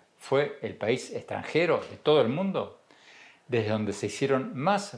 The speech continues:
búsquedas de internet de casas y apartamentos en Miami. Los datos corresponden al mes de mayo, o sea,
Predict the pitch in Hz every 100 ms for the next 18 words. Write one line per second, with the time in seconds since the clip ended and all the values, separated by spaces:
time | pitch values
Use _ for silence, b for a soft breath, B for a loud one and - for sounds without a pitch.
0 | 104 120 170 - 151 110 104 101 104 104
1 | 131 139 139 - 113 104 127 123 - 120
2 | - 110 101 98 101 98 98 98 95 -
3 | 101 98 - - - 233 - _ _ _
4 | _ _ _ _ _ _ _ B B B
5 | 131 135 202 202 - 123 113 139 143 143
6 | 117 110 123 107 110 98 92 95 - 113
7 | 98